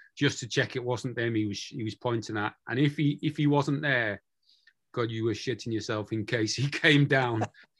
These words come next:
And, and then, then you were thinking, "I hope it's not me," whatever it is. And if he, if he points to you and it was like, "Don't get caught in possession, have a look." And when people say,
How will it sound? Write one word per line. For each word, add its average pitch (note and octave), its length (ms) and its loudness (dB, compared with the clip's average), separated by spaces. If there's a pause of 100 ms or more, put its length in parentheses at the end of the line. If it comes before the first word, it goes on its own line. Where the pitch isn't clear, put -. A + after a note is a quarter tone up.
(120)
And, D3 300 4
and C#3+ 160 6
then, C#3+ 320 6 (340)
then E3 180 8
you D#3 120 8
were C#3 60 6
thinking, B2 320 0
"I A#2 80 0
hope C3+ 220 -2
it's B2 160 -8
not B2+ 200 0
me," B2 320 2
whatever C3 380 2
it A2+ 80 -2
is. A#2+ 360 0 (380)
And A2 120 4
if - 100 -2
he, C3 80 0 (180)
if A#2+ 120 -2
he C3 80 -2
points D#3 320 2
to D3 80 0
you C#3+ 160 6
and A#2+ 80 2
it A2 100 -4
was A2 240 -8
like, A#2 260 0 (800)
"Don't F#3 300 0
get F#3 240 -4
caught F3+ 220 4
in D#3+ 40 -4
possession, D3+ 640 2
have F#3 200 2
a F#3 80 6
look." F#3 360 4 (1160)
And C3+ 80 -4
when E3 100 0
people G3+ 240 -2
say, D3+ 420 2